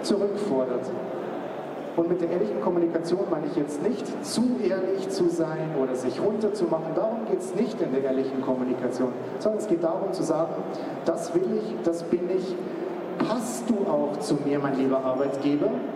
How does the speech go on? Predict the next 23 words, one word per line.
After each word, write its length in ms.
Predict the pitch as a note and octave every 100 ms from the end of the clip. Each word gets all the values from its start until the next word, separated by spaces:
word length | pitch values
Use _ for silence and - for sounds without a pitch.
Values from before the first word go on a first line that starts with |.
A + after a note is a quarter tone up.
| -
oder 140 | D#3 F#3
passt 360 | E3+ F#3+ - G#3
du 60 | G3+
nicht 280 | A#3 - -
zu 140 | -
mir?" 300 | D#3+ C#3 C3
Weil 220 | C3 D3 G3 B3 - - - - - - - -
im 120 | D3
Vorstellungsgespräch 1080 | F#3 G3+ G#3+ G3 - E3+ E3 E3 F3 F3 F3
kommt 220 | F3 F3
man 140 | E3
ja 80 | D3+
oft 360 | F#3+ G#3 - E3+
ein 140 | D#3+
bisschen 300 | F3+ F3+ E3+
mit 100 | D#3+
dem 160 | D#3+ D#3
Gedanken 440 | D3+ D#3+ E3 -
hin, 160 | E3 F3 - - - -
"Kriege 240 | - E3+ F3+
ich 160 | F3 -
die 120 | E3
Stelle, 760 | - - D#3+ D#3 D#3+ D#3+ D#3+